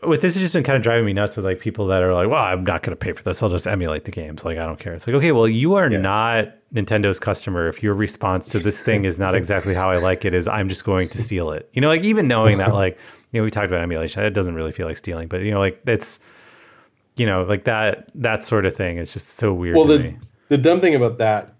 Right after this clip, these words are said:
Speaker 2: reaction is like, "Oh, screw this. I'll just go emulate Mario sixty-four myself." And it's like, were you not doing that
Speaker 1: Yeah,
Speaker 2: anyway
Speaker 1: it's like
Speaker 2: already? Have you
Speaker 1: Yeah.
Speaker 2: not played Mario
Speaker 1: It's like,
Speaker 2: sixty-four
Speaker 1: okay, that
Speaker 2: thirty
Speaker 1: was,
Speaker 2: times in the
Speaker 1: that
Speaker 2: last
Speaker 1: was
Speaker 2: ten
Speaker 1: allowed
Speaker 2: years?
Speaker 1: at
Speaker 2: Like
Speaker 1: any time.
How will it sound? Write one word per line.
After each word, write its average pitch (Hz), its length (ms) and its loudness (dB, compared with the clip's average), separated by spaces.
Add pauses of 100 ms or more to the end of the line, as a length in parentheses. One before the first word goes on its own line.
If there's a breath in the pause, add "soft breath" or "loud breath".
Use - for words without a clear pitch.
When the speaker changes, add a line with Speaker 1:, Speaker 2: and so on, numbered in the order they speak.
(300)
Speaker 2:
reaction 104 640 -2
is 85 160 -10
like, 82 400 -6 (380)
"Oh, 113 100 2
screw 185 340 2
this. 87 260 0
I'll 123 120 2
just 107 220 -4
go 90 340 -2 (360 soft breath)
emulate 117 340 4
Mario 113 180 2
sixty-four 120 420 2
myself." 135 340 4
And 92 100 -4
it's 87 120 -8
like, 95 180 0 (260 soft breath)
were 127 100 4
you 139 100 4
not 113 360 2
doing 110 240 2
that 101 220 0
Speaker 1:
Yeah, 160 120 2
Speaker 2:
anyway 131 300 6
Speaker 1:
it's 156 80 2
like 117 200 0 (240)
Speaker 2:
already? 117 600 4
Have 131 200 4
you 127 80 6
Speaker 1:
Yeah. 127 60 6 (140)
Speaker 2:
not 117 180 -4
played 117 280 2
Mario 117 180 2
Speaker 1:
It's 107 100 -4
like, 127 100 2
Speaker 2:
sixty-four 160 240 2
Speaker 1:
okay, 117 80 8
that 131 140 4
Speaker 2:
thirty 117 180 6
Speaker 1:
was, 113 100 -2
Speaker 2:
times 113 280 2
in 117 80 2
the 120 60 4
Speaker 1:
that 123 40 4
Speaker 2:
last - 60 4
Speaker 1:
was 135 100 4
Speaker 2:
ten 143 120 4
Speaker 1:
allowed 117 220 6
Speaker 2:
years? 135 120 4
Speaker 1:
at 127 80 6
Speaker 2:
Like 113 80 2
Speaker 1:
any 123 200 2
time. 127 380 -2